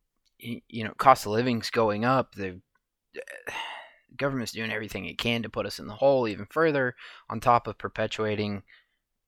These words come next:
really and truthfully, nothing but lies on how to live your life by their standards. And because people just jump when the government says jump,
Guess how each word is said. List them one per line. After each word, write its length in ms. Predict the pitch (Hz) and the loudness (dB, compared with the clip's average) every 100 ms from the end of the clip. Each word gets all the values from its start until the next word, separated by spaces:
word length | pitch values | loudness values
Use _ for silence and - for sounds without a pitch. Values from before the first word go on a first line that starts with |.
| _ | _
really 340 | 87 113 143 113 | -2 2 2 2
and 100 | 101 | 0
truthfully, 380 | 160 180 107 110 | 0 0 -2 -2
nothing 320 | 113 113 110 | -2 -2 -4
but 160 | 101 | -2
lies 480 | 98 113 139 104 101 | 2 4 4 0 -4
on 240 | 101 98 98 - | -6 -8 -12 2
how 180 | 110 113 | 4 6
to 80 | |
live 180 | 110 104 | 4 0
your 120 | 101 | 0
life 500 | 113 165 127 123 - _ _ _ _ _ | 8 8 8 0 -12 _ _ _ _ _
by 140 | 113 110 | 2 4
their 240 | 117 175 | 6 4
standards. 560 | - 107 104 98 117 117 | 2 -6 -6 -4 -4 -6
And 120 | 104 | -8
because 320 | 107 - 107 | -6 -4 -6
people 540 | - 120 - 104 104 - _ _ _ _ _ _ _ _ - _ - | -4 -4 -2 -4 -4 -10 _ _ _ _ _ _ _ _ -20 _ -6
just 320 | 113 - - | -4 -4 0
jump 280 | 113 110 - | 0 0 -4
when 160 | 104 | -6
the 80 | 101 | -2
government 440 | 107 104 104 101 | 0 0 -2 -6
says 240 | - 104 95 | -4 -4 -2
jump, 360 | 147 175 143 | 0 0 0